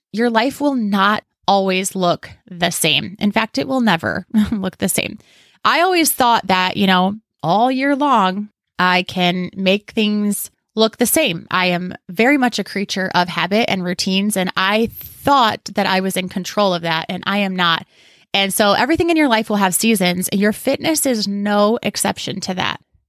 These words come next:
So I broke this down into kind of routines and then literally, like, your fitness, your body. So as far as myself, what I finally, finally realized is that my life has seasons. Like I was saying, my kids are in sports. Um, the sun,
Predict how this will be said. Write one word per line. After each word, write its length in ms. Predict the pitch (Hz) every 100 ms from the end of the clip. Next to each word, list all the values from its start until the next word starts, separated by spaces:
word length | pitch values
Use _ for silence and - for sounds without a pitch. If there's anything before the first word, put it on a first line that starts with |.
| _
So 440 | - - 269 254 247
I 80 | 233
broke 220 | 262 381
this 180 | - 370
down 160 | 262 233
into 160 | 220
kind 320 | 196 - 208 196
of 340 | 175 175 - _ _ _
routines 760 | 190 208 - 196 175 202 240 -
and 180 | 202 196
then 280 | 185 190 -
literally, 640 | 190 190 196 208 208 202
like, 320 | 190 185 180 -
your 180 | 175 175
fitness, 460 | - 180 170 170
your 100 | 170
body. 320 | 160 165 - 175
So 160 | -
as 160 | 190 -
far 160 | 247 370 494
as 100 | 247
myself, 760 | 165 175 - 196 170 190 - _ _ _
what 180 | 226 247
I 120 | 233
finally, 640 | 208 240 277 320 214 170 _ _ _ 254
finally 580 | 269 302 320 247 202
realized 600 | 208 233 214 175 175 208
is 100 | 202
that 320 | 185 190 190 196
my 140 | 220
life 240 | 233 294
has 200 | - 294
seasons. 520 | - 240 277 220 202 196
Like 160 | 190
I 80 | 202
was 100 | 208
saying, 240 | 262 262
my 220 | 196 185 190 -
kids 300 | 220 208 262
are 100 | 277
in 160 | 294
sports. 640 | 294 - 349 233 - - - - -
Um, 360 | 202 196 190 196
the 120 | 196
sun, 580 | 202 - 233 240 269 277